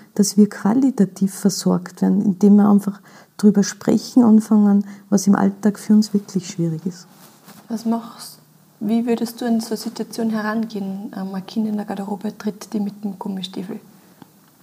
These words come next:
Speaker 1: Also zu dem möchte ich sagen, dass ich da selber immer wieder an Grenzen gestoßen bin und das für mich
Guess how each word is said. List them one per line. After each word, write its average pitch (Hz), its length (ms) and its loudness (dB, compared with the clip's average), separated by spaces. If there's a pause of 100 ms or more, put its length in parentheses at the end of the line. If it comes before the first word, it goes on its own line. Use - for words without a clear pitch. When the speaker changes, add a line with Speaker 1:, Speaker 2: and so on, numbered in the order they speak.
(1160)
Speaker 1:
Also 196 240 4
zu - 160 0
dem 202 200 6
möchte 226 260 6
ich 214 80 4
sagen, 196 320 4
dass 214 180 4
ich 208 80 2
da 202 100 4
selber 202 460 4 (520)
immer 214 240 8
wieder 214 180 8
an 202 120 8
Grenzen 196 520 2
gestoßen 196 640 0
bin 202 240 6
und 196 240 2 (680)
das 196 200 0
für - 180 2
mich 208 380 8